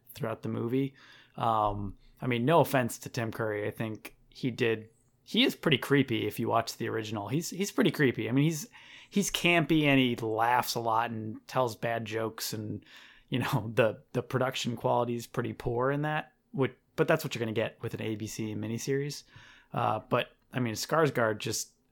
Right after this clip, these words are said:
does a great job, and I, what I think probably made it better is, I don't know, did you guys see some of the, the very first photos of him in, as, as, uh, Pennywise when the movie was first, you know, started shooting? Did you guys see any of those first shots?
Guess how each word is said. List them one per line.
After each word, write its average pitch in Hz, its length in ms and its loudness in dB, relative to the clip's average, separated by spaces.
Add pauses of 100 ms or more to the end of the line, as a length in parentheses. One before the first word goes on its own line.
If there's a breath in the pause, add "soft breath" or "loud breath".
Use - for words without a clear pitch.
(140)
does 127 180 2
a 113 60 0
great 110 280 -2
job, 117 320 0
and 131 120 0
I, 139 140 -2
what 139 160 6
I 131 80 6
think 175 340 0
probably 143 320 4
made 120 260 0
it 123 220 -4 (120)
better 143 360 0
is, 117 340 -2 (680 soft breath)
I 135 100 4
don't 160 100 4
know, 135 280 4
did 135 160 2
you 190 60 0
guys 208 220 -2
see 180 240 0
some 170 240 0
of 151 80 0
the, 120 380 2 (260)
the 123 120 2
very 120 380 2
first 131 480 -2
photos 131 720 0
of - 220 -2
him 135 320 2
in, 135 140 0 (100)
as, 123 300 0 (240)
as, 120 340 0
uh, 117 120 0
Pennywise 135 760 0
when 120 160 0
the 113 60 0
movie 117 280 0
was 113 180 -2
first, - 520 -4
you 120 100 -6
know, 107 120 -2
started 117 360 -4
shooting? 135 420 0
Did 131 120 -8
you 139 60 -4
guys 139 140 2
see 143 120 -2
any 135 140 0
of 135 100 -2
those 127 100 -4
first 135 260 -4
shots? - 460 -4